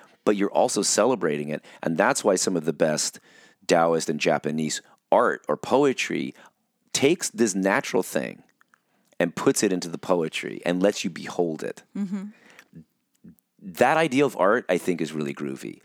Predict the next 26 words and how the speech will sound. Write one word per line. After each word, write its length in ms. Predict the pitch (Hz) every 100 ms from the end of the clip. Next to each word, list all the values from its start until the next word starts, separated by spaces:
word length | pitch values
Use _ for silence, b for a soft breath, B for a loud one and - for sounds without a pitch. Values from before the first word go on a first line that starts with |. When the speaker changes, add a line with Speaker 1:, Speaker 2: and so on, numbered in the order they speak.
| B
Speaker 1:
It's 140 | - -
like 160 | 95
you, 140 | 101 101
you, 300 | 98 98 104
and 140 | 98 123
you, 240 | 160 117 _
friends, 300 | - 123 98
you 80 | 139
probably 200 | 98 80
know 140 | 76 71
this. 120 | -
You 60 | 78
find 240 | 95 95
a 60 | 73
st-, 240 | - - _ -
stone 480 | - - 92 98 95
that 140 | 92
becomes 320 | 92 95 85
meaningful 380 | 90 90 92 90
to 120 | -
you 160 | 90 87
on 120 | 85
a 40 | 78
vacation 640 | 82 - 82 80 92 78
or 80 |
a, 80 | 62